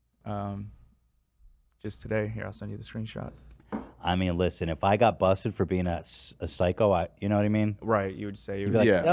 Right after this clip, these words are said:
Speaker 2: "Oh,
Speaker 3: Yeah.
Speaker 2: he
Speaker 3: I
Speaker 2: was
Speaker 3: was
Speaker 2: in on it."
Speaker 3: trolling.
Speaker 2: Yeah, was, he was in on it. Uh, let's see.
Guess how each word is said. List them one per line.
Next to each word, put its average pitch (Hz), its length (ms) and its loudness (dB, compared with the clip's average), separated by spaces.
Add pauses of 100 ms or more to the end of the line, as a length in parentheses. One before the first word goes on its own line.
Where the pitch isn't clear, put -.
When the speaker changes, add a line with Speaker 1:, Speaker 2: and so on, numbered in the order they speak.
Speaker 2:
"Oh, 120 240 8
Speaker 3:
Yeah. - 40 2
Speaker 2:
he 113 100 2
Speaker 3:
I 147 40 4
Speaker 2:
was 151 100 8
Speaker 3:
was 170 100 8
Speaker 2:
in 175 60 0
on 156 80 8
it." 214 40 10
Speaker 3:
trolling. 123 680 6 (480)
Speaker 2:
Yeah, 80 280 0
was, 101 160 0
he 131 100 0
was 160 160 -4
in 170 160 2
on 147 200 4
it. 87 260 -2 (2250)
Uh, 104 540 4 (420)
let's 85 160 -6
see. 78 280 -8